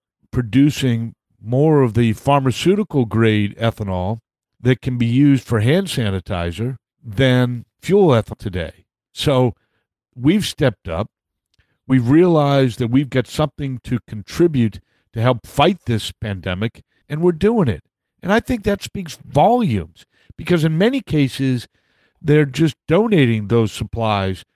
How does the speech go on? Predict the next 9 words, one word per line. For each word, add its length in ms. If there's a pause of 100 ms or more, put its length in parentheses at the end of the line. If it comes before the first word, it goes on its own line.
(120)
to 140
the 100
local 380
communities. 720 (400)
And 140
they're 120
working 520
with 260
partners 600